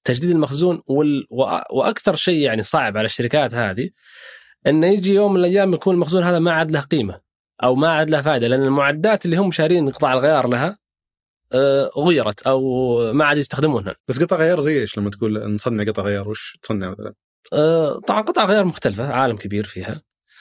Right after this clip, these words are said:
Speaker 1: خلينا نفترض أن أنت عندك خط تصنيع، آه، معجنات ولا ألبان ولا كذا، اللي، اللي ما قد شاف خطوط تصنيع فيمكن صعب يتخيلها.
Speaker 2: مم.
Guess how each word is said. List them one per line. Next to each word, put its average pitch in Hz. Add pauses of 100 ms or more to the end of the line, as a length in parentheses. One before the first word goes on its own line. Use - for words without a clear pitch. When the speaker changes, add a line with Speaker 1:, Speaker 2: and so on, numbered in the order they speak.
(200)
Speaker 1:
خلينا 302
نفترض 160
أن 156
أنت 147
عندك 139
خط -
تصنيع، 139
آه، 98
معجنات 104
ولا 90
ألبان 92
ولا 90
كذا، - (320)
اللي، 139
اللي 135
ما 160
قد 151
شاف -
خطوط 139
تصنيع 139
فيمكن 127
صعب 110
يتخيلها. 107 (220)
Speaker 2:
مم. 120